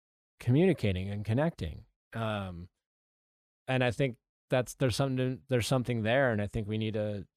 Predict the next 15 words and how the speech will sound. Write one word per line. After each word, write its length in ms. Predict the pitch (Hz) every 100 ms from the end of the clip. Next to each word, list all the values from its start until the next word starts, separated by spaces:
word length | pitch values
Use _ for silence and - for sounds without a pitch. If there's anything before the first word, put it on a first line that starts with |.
| _
try 260 | - 120 110
to 100 | 107
do 220 | 104 113
more 280 | 107 104 98
of 260 | 104 117
that 240 | 98 87 - _
because, 420 | 107 - 110 98 -
yeah, 220 | 101 151 131
dating 340 | 98 123 143
is 160 | 135 185
exhausting, 520 | 170 78 85 - 90
going 200 | 98 110
on 160 | 113
dates. 460 | 98 98 117 131 -
And, 180 | 87